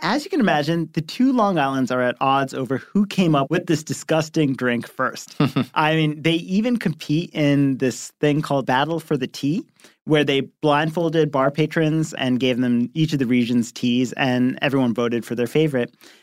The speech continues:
Speaker 1: But unfortunately, they made it a best of two match. <laughs> So,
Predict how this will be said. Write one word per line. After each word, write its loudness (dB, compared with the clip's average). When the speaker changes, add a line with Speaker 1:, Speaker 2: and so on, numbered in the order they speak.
Speaker 1:
But 2
unfortunately, 0
they 4
made 4
it 2
a 2
best -4
of -2
two 0
match. 0
<laughs> -20
So, 2